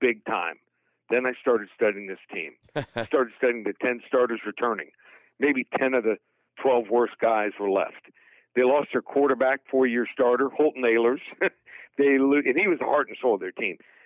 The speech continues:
Speaker 1: They lost a running back. You know who Keaton Mitchell is?
Speaker 2: That name is
Speaker 1: Q?
Speaker 2: really familiar. That name is familiar. Where do I
Speaker 1: Okay.
Speaker 2: know him from?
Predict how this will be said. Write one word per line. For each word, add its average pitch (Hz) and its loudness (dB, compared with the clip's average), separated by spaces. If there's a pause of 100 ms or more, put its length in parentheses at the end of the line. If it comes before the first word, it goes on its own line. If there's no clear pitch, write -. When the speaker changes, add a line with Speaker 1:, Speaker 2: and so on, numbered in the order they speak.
(120)
Speaker 1:
They 165 2
lost 254 2
a 170 4
running 131 -2
back. 80 -8 (640)
You 156 0
know 196 2
who 202 2 (100)
Keaton 175 -2
Mitchell 185 2
is? 196 2 (300)
Speaker 2:
That 113 -2
name 131 -4
is 110 -4
Speaker 1:
Q? - 0
Speaker 2:
really 123 2
familiar. 87 -6
That 92 -4
name 135 -4
is 135 -6
familiar. 98 -4
Where 165 2
do 135 0
I 139 2
Speaker 1:
Okay. 143 2
Speaker 2:
know 135 -2
him 107 -6
from? 80 -6